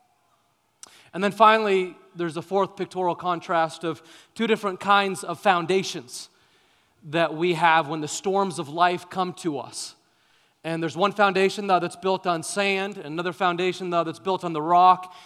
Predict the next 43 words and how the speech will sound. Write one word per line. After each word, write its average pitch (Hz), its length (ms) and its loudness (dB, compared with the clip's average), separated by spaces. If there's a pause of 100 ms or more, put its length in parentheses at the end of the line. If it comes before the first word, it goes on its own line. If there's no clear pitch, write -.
(160)
And 160 100 -8
when 165 60 -4
the 160 60 -4
storms 208 500 2
of 151 120 -4
life 190 380 4
come 196 260 0
to 170 200 -2
us, 165 240 4
which 165 160 -12
are 160 60 -4
coming 202 380 0
to 185 200 -4
all 190 300 6
of 151 120 -2
us, 151 300 0 (320)
we've 165 180 2
all 208 240 10
either 185 200 2
just 175 220 -4
gotten 180 200 6
out 185 160 10
of 196 100 2
a 185 60 -8
storm 196 460 -2
or 170 80 0
right 180 140 4
in 180 60 -4
the 170 60 -4
middle 190 140 0
of 180 80 -4
a - 20 -10
storm, 190 400 0 (220)
or 180 80 0
else - 120 -4
we're 180 100 -4
going 185 200 6
into 185 200 0
a 156 40 -4
storm. 139 320 -4
Isn't 147 80 -4
that 165 80 4
right? 170 260 6